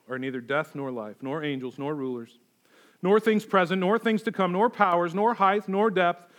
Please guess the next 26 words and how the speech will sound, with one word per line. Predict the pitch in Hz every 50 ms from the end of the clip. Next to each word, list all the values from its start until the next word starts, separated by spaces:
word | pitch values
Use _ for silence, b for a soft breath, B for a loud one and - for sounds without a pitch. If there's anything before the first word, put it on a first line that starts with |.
| b b b
nor | 185 196 214 220 226 220 -
anything | 226 254 269 302 311 285 294 - 294 285 277 262
else | 254 233 233 226 226 - -
in | 233 214
all | 214 214 226 220
creation | - - 220 214 208 196 196 208 - - - 202 165 120 95 - _ _ _ _ _ _ _ _ _ _ _ _ _ _ _ _ _ _ _ _ -
will | 185 196
be | 165 214 220
able | 220 196 208
to | 202 190
separate | - - 226 226 214 214 202 202 196 180 180
us | 165 -
from | - - 185 180
the | 180 170
love | 170 190 208 190
of | 202 196 160 151
God | 185 185 170 165 160 160
in | 165 165 170 160
Christ | - - 185 175 165 160 139 135
Jesus | 151 180 185 165 160 151 -
our | 165 160 156 147
Lord." | 151 160 147 135 113 98 - _ _ _ _ _ _ _ _ _ _ _ _ _ _ _ _ _ -
Okay, | 175 - 269 254
there's | 208 208 208 - -
two | - - 277 302
categories. | - - 269 262 247 220 214 180 185 180 160 143 123 - - - -